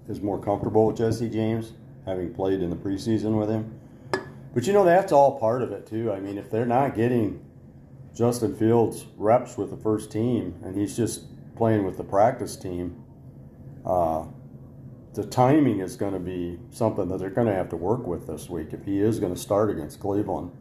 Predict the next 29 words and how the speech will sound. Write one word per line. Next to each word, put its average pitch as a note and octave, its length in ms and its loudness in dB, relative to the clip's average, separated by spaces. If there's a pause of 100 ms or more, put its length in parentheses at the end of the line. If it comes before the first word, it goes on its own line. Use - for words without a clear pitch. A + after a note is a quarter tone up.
(920)
Uh, D#2+ 220 -4
but F#2 160 -2
it's A#2+ 160 2
gonna C#3+ 220 6
take, B2+ 440 2 (320)
you A2 80 0
know, G#2+ 340 4
I G#2+ 100 2
suppose B2 280 0
we A#2 60 2
could A2 120 -2
talk A#2 220 6
a A2 60 -2
little G#2+ 200 2
bit G2+ 140 0
about F#2 240 0
that G2 180 0
right F2+ 180 -4
now. G2 440 0 (420)
How C#3+ 140 10
do D3+ 80 4
you C#3+ 80 0
beat B2 240 0
the A2+ 80 -6
Cleveland F#2 400 -8
Browns F2 320 -6
next E2+ 260 -12
week? E2+ 220 -6 (400)
Because G#2 480 2